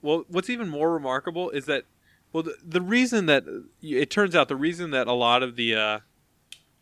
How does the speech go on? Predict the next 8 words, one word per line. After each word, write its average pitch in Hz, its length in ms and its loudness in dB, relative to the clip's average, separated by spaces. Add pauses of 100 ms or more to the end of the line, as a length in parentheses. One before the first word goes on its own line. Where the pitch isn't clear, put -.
(460)
the 113 520 -4
scientists 131 600 -4
were 135 60 -8
getting 120 220 -6
killed 120 260 -4
in 131 80 -10
the 135 60 -12
beginning 143 480 -6